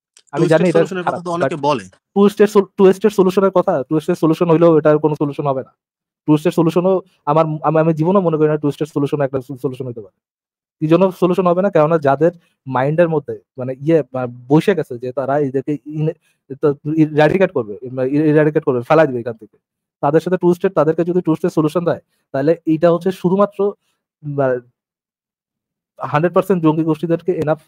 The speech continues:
Speaker 1: আরো ল্যান্ড দেওয়া, যাতে তারা এই জিনিসটা আরো বেশি করে করতে পারে, এই,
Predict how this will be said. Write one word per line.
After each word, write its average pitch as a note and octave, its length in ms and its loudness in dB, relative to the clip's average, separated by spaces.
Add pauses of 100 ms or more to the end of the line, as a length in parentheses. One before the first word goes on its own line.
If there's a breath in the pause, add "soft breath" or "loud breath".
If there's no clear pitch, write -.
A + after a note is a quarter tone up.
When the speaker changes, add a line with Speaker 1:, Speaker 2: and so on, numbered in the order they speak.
Speaker 1:
আরো C#3+ 180 0
ল্যান্ড C#3 320 -2
দেওয়া, F3 160 -2
যাতে C3+ 200 -8
তারা C3+ 180 -6
এই C#3+ 240 -6
জিনিসটা C#3 380 -8
আরো C#3 160 -4
বেশি C#3 200 -8
করে D#3 120 -2
করতে A2+ 220 -10
পারে, F2+ 140 -18 (480)
এই, B2+ 160 -6